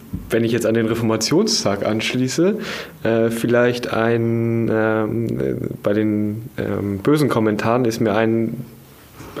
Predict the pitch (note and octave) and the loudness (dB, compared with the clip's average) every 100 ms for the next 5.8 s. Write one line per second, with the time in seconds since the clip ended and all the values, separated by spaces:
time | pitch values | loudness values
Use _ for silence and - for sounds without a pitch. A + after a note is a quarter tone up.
0 | - B2+ A#2+ A2+ A2+ A2+ C#3+ D3 E3+ D#3+ | -4 0 2 2 2 2 0 2 0 0
1 | - C#3 C#3 C#3+ C#3 - D3 C#3+ C#3+ - | 0 0 2 0 0 2 4 2 0 -2
2 | - D#3 F#3 F#3+ - - - - - - | 0 2 2 0 -8 -8 -8 -8 -10 -6
3 | - A#2 - B2+ C3+ B2+ A#2 G#2+ A#2 A2 | -4 -2 2 2 2 2 2 2 2 0
4 | A2+ D3+ E3 C3+ D3 D#3+ D#3 D#3+ D#3 D#3 | 0 0 2 2 0 2 0 0 0 0
5 | D#3 - A2+ A#2 A2+ A#2 A#2 A2+ | -2 -2 0 2 2 0 0 -4